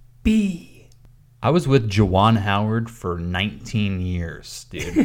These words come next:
Speaker 1: <laughs>
Speaker 2: He's an assistant coach now. You know what I mean? Who's,
Speaker 1: Absolutely.
Speaker 2: what's the last guy that played college basketball for twenty years? You know what I mean?
Speaker 1: Right.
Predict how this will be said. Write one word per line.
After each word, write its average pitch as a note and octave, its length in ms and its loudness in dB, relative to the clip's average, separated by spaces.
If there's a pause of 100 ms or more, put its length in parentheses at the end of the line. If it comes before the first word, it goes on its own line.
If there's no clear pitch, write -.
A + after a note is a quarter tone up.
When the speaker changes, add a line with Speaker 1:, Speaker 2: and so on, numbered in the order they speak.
(320)
Speaker 1:
<laughs> - 140 -10
Speaker 2:
He's A#2+ 160 4
an A#2 80 4
assistant D3 720 4
coach B2+ 360 4
now. E2+ 260 -2
You G2 100 2
know A#2+ 80 8
what A#2+ 120 10
I A2+ 80 8
mean? A#2+ 420 6 (1900)
Who's, F#3+ 220 6
Speaker 1:
Absolutely. D4 380 -4
Speaker 2:
what's G3 160 8
the G3+ 60 4
last F#3+ 240 8
guy F3 160 8
that D#3 160 4
played D#3 240 4
college C#3 320 4
basketball A#2 600 2
for E2 220 -10
twenty G#2 400 -2
years? F#2 320 -6
You G2 80 -4
know F#2+ 60 -2
what F#2+ 100 -2
I F#2+ 40 -2
mean? G#2 300 -2
Speaker 1:
Right. A3 300 0